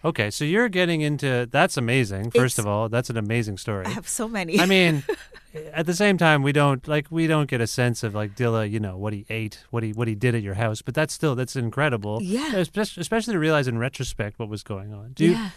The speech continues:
Speaker 1: so does that trigger other memories of people who stayed where you're like, "Oh, remember when Tupac stayed at our house?" or
Speaker 2: Yeah,
Speaker 1: something?
Speaker 2: no, like, no, I think that one was the, it was major for us
Speaker 1: Yeah.
Speaker 2: because of how important he is
Speaker 1: Now.
Speaker 2: now.
Speaker 1: Yeah.
Speaker 2: But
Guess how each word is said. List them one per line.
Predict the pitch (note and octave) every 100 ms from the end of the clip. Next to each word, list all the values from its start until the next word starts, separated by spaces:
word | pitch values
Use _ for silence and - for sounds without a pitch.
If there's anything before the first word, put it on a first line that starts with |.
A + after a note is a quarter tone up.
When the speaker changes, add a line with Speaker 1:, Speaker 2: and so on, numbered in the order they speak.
| -
Speaker 1:
so | -
does | D3 C3+ C3+
that | D3 D3+
trigger | - D3 B2+ B2+
other | A#2 C3+ E3
memories | D#3+ E3 E3+ E3+ D#3
of | D3
people | D#3+ D3+ E3
who |
stayed | D#3+ D#3 D#3 E3
where | C3+ B2+
you're | B2
like, | B2 D#3+
"Oh, | G#3+ D3 G#2+ - _ _ - -
remember | A3+ C4
when | D3
Tupac | - E3+ F#3+ G#3+ -
stayed | G3+ G#3
at | G#3+
our | G#3+
house?" | F3 G3+ G#3+ B3
or |
Speaker 2:
Yeah, | B3+ C4+ C4+
Speaker 1:
something? | C4+
Speaker 2:
no, | D4+ D#4 D4+
like, | D4+ C4
no, | C4 C#4+ C#4
I | C4+ C4
think | D4
that | D4 -
one | C4+ B3
was | A#3 A3 - -
the, | F#3+ E3+ G#3 F#3+ F#3 F3+ -
it | E3+
was | F3 F3
major | F3 F3+ F#3+ E3+ D#3 D3+
for | - D3+
us | D3+ C#3+
Speaker 1:
Yeah. | E3
Speaker 2:
because | C#3+ D3+ D3 - -
of | D3+ D3
how | - D#3 D#3
important | D3+ - E3 D3+ D3
he | D3+ D3
is | D3 D3 - _ _ _ -
Speaker 1:
Now. | A2+ G#2 F#2+ _
Speaker 2:
now. | - D#3 D#3+ D3 E3+
Speaker 1:
Yeah. | B2 G2 - _ _ -
Speaker 2:
But | F3 E3